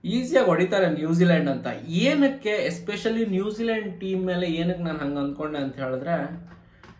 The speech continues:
ಅವ್ರ ಟೀಮ್ ಹಂಗೇನೆ ಆಯ್ತಾ. ಅವ್ರು ಫೀಲ್ಡಿಂಗಲ್ಲಿ ಹಾಕಿರೋ ಎಫರ್ಟು, ಇನ್ನು ಬಾಲಿಂಗಲ್ಲಿ ಹಾಕಿರೋ ಎಫರ್ಟು, ಅವ್ರ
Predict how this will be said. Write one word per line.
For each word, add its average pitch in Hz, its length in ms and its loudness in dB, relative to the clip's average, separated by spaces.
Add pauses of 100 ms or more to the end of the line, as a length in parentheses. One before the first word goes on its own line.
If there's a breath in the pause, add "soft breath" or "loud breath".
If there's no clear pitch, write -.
(240 loud breath)
ಅವ್ರ 190 340 -2
ಟೀಮ್ 269 260 6
ಹಂಗೇನೆ 208 340 0
ಆಯ್ತಾ. 131 540 -4
ಅವ್ರು 151 300 2
ಫೀಲ್ಡಿಂಗಲ್ಲಿ 180 760 0
ಹಾಕಿರೋ 160 440 0
ಎಫರ್ಟು, 139 960 -2 (520 soft breath)
ಇನ್ನು 135 380 0
ಬಾಲಿಂಗಲ್ಲಿ 180 640 4
ಹಾಕಿರೋ 151 360 0
ಎಫರ್ಟು, 135 1000 -4 (340 loud breath)
ಅವ್ರ 151 200 0